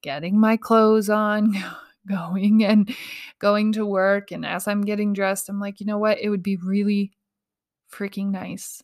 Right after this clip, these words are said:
if there was just something, some little piece of affirmation or, like, niceness that found its way into my mailbox today." So I made myself stop at the mailbox, and I was definitely supposed to be doing other things, and I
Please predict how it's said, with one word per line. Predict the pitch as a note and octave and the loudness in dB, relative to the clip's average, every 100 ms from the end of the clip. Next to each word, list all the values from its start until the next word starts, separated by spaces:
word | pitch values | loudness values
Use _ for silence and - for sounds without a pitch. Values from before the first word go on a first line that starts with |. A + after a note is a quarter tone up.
| _ - | _ -12
if | G#3 F#3+ - | -12 -12 -10
there | G3+ | -8
was | G3 - | -8 -12
just | G3 - - | -14 -12 -6
something, | G#3+ G#3+ G3+ G#3 G#3 G3+ G3 _ _ _ _ _ _ _ _ _ _ _ _ _ - | -2 -2 -2 -6 -8 -10 -12 _ _ _ _ _ _ _ _ _ _ _ _ _ -12
some | - A#3+ A3+ A3+ A3 | -2 2 4 4 4
little | G#3 G3+ | 4 2
piece | G3 - - F3+ F3 - | 0 -10 -10 -8 -6 -6
of | D#3 E3+ - - - _ _ | -8 -8 -10 -20 -20 _ _
affirmation | - G3 - F#3+ F3+ F3+ G3+ A3 E3 | -4 -4 -4 -6 -6 -6 -8 -8 -8
or, | D#3 D#3 | -8 -8
like, | - D#3+ - _ _ _ _ _ _ _ _ _ _ _ _ _ _ - | -8 -8 -12 _ _ _ _ _ _ _ _ _ _ _ _ _ _ -4
niceness | G3 G3 F#3 F#3 - F#3 D#3+ - - | 0 0 0 0 -2 -2 -6 -6 -8
that | - D#3+ | -6 -8
found | - F#3 F#3 | -4 -4 -2
its | F3 - | -4 -4
way | G3 F3+ F3 | -2 -2 -2
into | F3 - | -8 -8
my | F3 | -10
mailbox | E3+ E3 D3+ D#3 - - | -6 -4 0 -2 -2 -8
today." | - A3+ - | -10 -8 -8
So | - - | -8 -12
I | F3 | -12
made | G#3 D#3+ | -10 -6
myself | G3+ G3+ A3 G#3 | -6 -4 -4 -4
stop | - G#3+ A3 A3 | -6 -6 -6 -6
at | A3 | -4
the | A3 | 2
mailbox, | G#3+ G#3+ G#3 G#3+ G3+ - | 2 4 2 2 0 -12
and | - | -12
I | B2+ | -14
was | D3 | -14
definitely | - G#3 G#3 A3+ A3 | -12 -8 0 4 4
supposed | A3 G3+ G#3 G#3+ - | 2 -2 -4 -4 -4
to | |
be | G#3+ | -4
doing | G3+ A3 G#3+ | -2 0 0
other | G#3 A3 | -2 -4
things, | A3+ G#3 G3+ A3 A3 | -6 -6 -2 -2 -2
and | F#3+ F#3+ | -8 -6
I | D3 A3+ | -2 -2